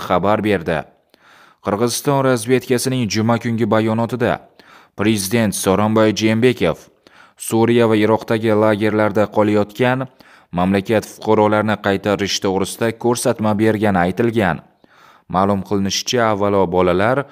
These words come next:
va yoshlar mamlakatga qaytariladi. Ularning yaqinlari esa tergov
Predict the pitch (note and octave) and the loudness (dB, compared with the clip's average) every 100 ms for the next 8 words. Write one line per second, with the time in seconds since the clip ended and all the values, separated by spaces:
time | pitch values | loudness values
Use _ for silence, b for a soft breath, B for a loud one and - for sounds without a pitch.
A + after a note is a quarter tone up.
0 | B B - F#2 G2 F#2+ - C3 C#3 C3+ | B B -4 0 2 2 2 0 0 0
1 | C3 B2+ A#2 - G#2+ - A2+ C#3 C3 A#2+ | -2 -2 -4 -2 -4 -2 -2 -2 0 0
2 | E2+ D#2 - _ B B B - G2 G#2+ | 0 -2 -6 _ B B B -4 0 0
3 | G#2+ G#2 G#2 G#2 G#2+ G#2+ G#2+ G#2 G2+ F2+ | 0 -2 -2 -2 -2 0 -2 -2 -4 -2
4 | G2 G2 G2 G#2 | -2 -2 0 0